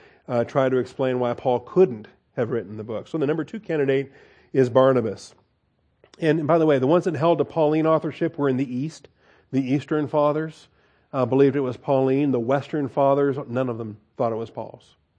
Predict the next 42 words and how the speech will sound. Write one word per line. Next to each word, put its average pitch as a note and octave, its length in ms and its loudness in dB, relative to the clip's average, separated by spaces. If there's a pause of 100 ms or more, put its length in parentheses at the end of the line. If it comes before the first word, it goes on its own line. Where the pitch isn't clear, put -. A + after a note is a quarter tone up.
(720)
So D#3 160 4
Tertullian, D3 680 4 (1080)
Western C#3 440 0
father, B2+ 440 0 (1500)
about B2 520 -2
two C#3 180 0
hundred C#3+ 220 4
A C3+ 140 4
D, B2 300 -2 (880)
uh, B2 580 0 (100)
or B2 180 -12
two B2+ 160 -6
ten, B2 280 -4
a - 20 -8
little A2+ 140 -6
bit A#2+ 120 0
after A#2 240 -8
two B2+ 120 -4
hundred A#2+ 200 -2
A A#2 80 -6
D, A2+ 180 -8 (360)
he F#3+ 140 6
referenced D3 520 4 (260)
that C3 360 2 (260)
this F#3 200 6
epistle D3+ 340 2
was C#3 140 4
written C#3+ 200 4
by D3 120 6
Barnabas. C#3+ 520 4
He C3 120 0
cited E3+ 420 2
a C#3+ 140 0
verse C#3+ 240 2
out E3 140 2
of E3 60 0
Hebrews D#3+ 360 8
and C#3+ 120 -4
said, E3 180 2
"As D3+ 220 2
Barnabas D#3 420 0
said." F3+ 340 -6